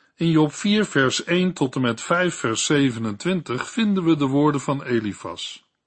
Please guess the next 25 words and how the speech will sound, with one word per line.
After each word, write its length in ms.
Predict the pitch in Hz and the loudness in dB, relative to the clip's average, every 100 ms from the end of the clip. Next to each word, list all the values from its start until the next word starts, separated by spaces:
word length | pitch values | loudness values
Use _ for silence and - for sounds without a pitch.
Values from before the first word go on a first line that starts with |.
| _ _ _ _ _ _ _ | _ _ _ _ _ _ _
Job 260 | 165 180 | 2 2
vier 360 | - - 190 196 | 2 0 2 2
vers 320 | - 107 104 | 2 -2 -4
één 340 | - 135 135 139 | -4 -2 -2 -6
en 200 | 127 127 | -8 -8
twee. 340 | - 95 85 - _ _ _ _ _ _ _ _ _ | -6 -8 -8 -14 _ _ _ _ _ _ _ _ _
Op 200 | 190 165 | -2 2
deze 400 | 180 208 185 165 | 2 2 2 0
klacht 480 | - 202 202 - - | 4 4 4 -2 -6
antwoordde 600 | 170 180 156 160 156 160 | -2 -2 2 4 4 4
Elifas 680 | 170 185 160 135 113 127 160 | 2 2 0 -2 -2 -2 -2
uit 260 | 135 135 | -2 -2
Teman: 640 | - 156 156 117 101 151 180 _ _ _ _ _ _ _ _ | 2 2 2 0 -4 -10 -14 _ _ _ _ _ _ _ _
"Kun 160 | 202 | 2
je 140 | 202 185 | 4 4
het 140 | 175 | 4
verdragen 680 | - 175 170 202 175 135 127 | 2 2 6 6 6 4 0
als 160 | 127 | 0
iemand 400 | 175 170 156 143 | 0 0 0 0
in 120 | 151 143 | -2 2
deze 360 | 156 147 139 | 2 2 0
situatie 840 | 127 160 143 139 147 147 - 135 | -2 -2 0 2 2 2 -4 -10
tegen 360 | 123 127 120 117 | -2 0 0 -2
je 100 | 110 | -4
spreekt? 680 | - - 170 101 - - | -4 -2 -2 -2 -8 -20